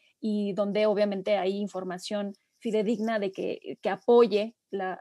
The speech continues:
la eficacia de estas, de estas vacunas y que contrarreste el pensamiento de no sirven o, o no, de dónde obtiene esa información, ¿no?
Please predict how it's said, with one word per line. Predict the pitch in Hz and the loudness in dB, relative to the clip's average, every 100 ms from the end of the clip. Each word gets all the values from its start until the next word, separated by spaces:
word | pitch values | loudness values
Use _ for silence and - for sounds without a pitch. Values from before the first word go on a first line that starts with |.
| 180 | -10
la | 185 180 | -8 -8
eficacia | 180 185 190 196 196 | -10 -10 -8 -6 -6
de | 185 | -8
estas, | 185 185 - | -10 -12 -14
de | - 185 | -12 -12
estas | 196 185 | -10 -10
vacunas | 185 208 208 226 - | -10 -6 -6 -6 -4
y | 247 - | -4 0
que | 240 | -2
contrarreste | 240 240 247 240 226 269 | 0 -2 0 0 -2 -4
el | 254 | -4
pensamiento | 214 196 202 190 190 | -4 -6 -6 -4 -4
de | |
no | 190 202 | -4 -4
sirven | 233 220 208 196 | -2 -2 -2 -4
o, | 180 | -6
o | 175 196 | -10 -10
no, | 202 | -4
de | 214 | -4
dónde | 196 226 226 | 0 0 0
obtiene | 226 - 233 247 | -2 -4 -2 -2
esa | 196 | -2
información, | 196 190 180 180 - - - | -8 -10 -12 -12 -12 -12 -10
¿no? | 311 | -10